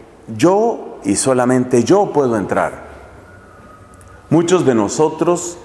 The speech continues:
somos celosos con nuestra privacidad.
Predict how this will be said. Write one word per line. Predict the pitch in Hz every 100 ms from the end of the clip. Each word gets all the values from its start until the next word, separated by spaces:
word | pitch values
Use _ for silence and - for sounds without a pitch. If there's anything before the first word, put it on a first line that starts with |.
| - - -
somos | - - 135 127 131 127 -
celosos | - - 113 95 175 202 - 123 - - - - -
con | 147 127
nuestra | 110 - 110 101
privacidad. | - 143 123 107 117 92 80